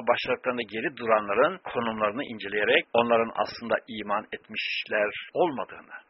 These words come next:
aksine münafık olduklarını, kafir olduklarını belirtiyor. Bu ayetler çok önemli. Ben şu anda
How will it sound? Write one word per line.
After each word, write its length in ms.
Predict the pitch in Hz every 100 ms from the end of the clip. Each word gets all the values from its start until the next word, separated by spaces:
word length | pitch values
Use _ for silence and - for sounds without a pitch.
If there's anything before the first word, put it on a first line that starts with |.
| _ _ _
aksine 420 | - 131 - 165 117 - -
münafık 480 | 101 90 - 202
olduklarını, 540 | 160 127 - - - - - _ -
kafir 380 | - 87 - 208
olduklarını 500 | 147 - - 80 80
belirtiyor. 560 | - - - - - - _ _ _ _ _ -
Bu 100 | 117
ayetler 320 | 113 - 117 -
çok 200 | - -
önemli. 360 | - - - - _ _ _ _ _
Ben 120 | 131 123 104
şu 80 | 110 110
anda 200 | 101